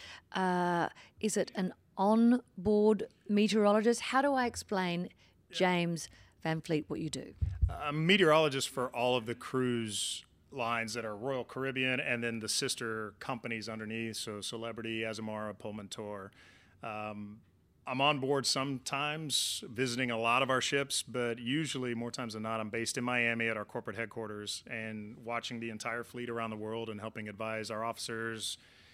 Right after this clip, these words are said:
Speaker 2: if their plan is a good one and stay with it, or do we need to make some adjustments? Is there a weather system that maybe they're not aware of four or five days down the road?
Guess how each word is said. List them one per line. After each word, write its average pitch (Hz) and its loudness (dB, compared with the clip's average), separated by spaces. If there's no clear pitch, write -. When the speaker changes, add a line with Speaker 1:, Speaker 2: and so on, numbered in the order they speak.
Speaker 2:
if 120 -4
their 113 -4
plan 156 4
is 131 -2
a 131 -4
good 143 0
one 160 -2
and 131 -4
stay 131 -2
with 147 0
it, 151 2
or 127 0
do 117 -6
we 120 -6
need 123 -2
to 123 -4
make 123 -2
some 123 -6
adjustments? 123 -6
Is 104 -12
there 110 -10
a 104 -10
weather 113 -8
system 113 -8
that 110 -10
maybe 110 -6
they're 107 -10
not 104 -10
aware 107 -6
of 110 -4
four 120 -8
or - -14
five 110 -8
days 110 -10
down 113 -6
the 110 -8
road? 110 -4